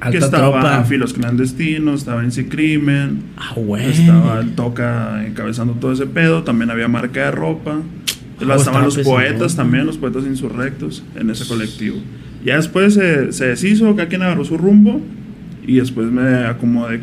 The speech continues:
Speaker 2: con Mash, Combo, que eran Nueva Era, también estaba el Crimen, estaba el Brujo,
Speaker 1: Ah,
Speaker 2: Lady
Speaker 1: bueno.
Speaker 2: Carmen, El Mir, un vato que raya.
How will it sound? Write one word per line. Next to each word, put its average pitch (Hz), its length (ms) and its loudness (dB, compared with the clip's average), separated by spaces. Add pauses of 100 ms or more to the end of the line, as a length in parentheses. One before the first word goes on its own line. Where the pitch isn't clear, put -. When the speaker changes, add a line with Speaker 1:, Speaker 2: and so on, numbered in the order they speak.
Speaker 2:
con 156 840 2 (400)
Mash, 151 560 2 (120)
Combo, 170 520 4
que 135 100 -4
eran 120 480 0 (580)
Nueva 117 340 0
Era, 160 160 2
también 135 200 2
estaba 131 200 -2
el 131 80 -6
Crimen, 147 340 0
estaba 123 260 -4
el 123 100 -2
Brujo, 170 520 0 (640)
Speaker 1:
Ah, - 80 -16
Speaker 2:
Lady 123 220 0
Speaker 1:
bueno. 120 140 -4
Speaker 2:
Carmen, 147 520 2
El 113 140 0
Mir, 135 340 2
un 131 140 2
vato 127 260 0
que 123 100 -4
raya. 147 440 -4